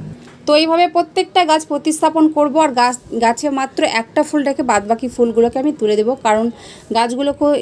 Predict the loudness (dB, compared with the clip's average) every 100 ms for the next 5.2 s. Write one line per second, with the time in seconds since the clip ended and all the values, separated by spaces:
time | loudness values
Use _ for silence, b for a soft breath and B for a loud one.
0 | -4 -12 -18 -4 2 4 4 2 0 0
1 | -2 -6 -4 -4 -2 0 2 2 2 0
2 | 0 -2 -4 B B B -6 -2 0 0
3 | 2 2 0 0 -2 -2 -2 -2 -6 -14
4 | -4 0 0 0 0 0 0 0 0 0
5 | -2 -2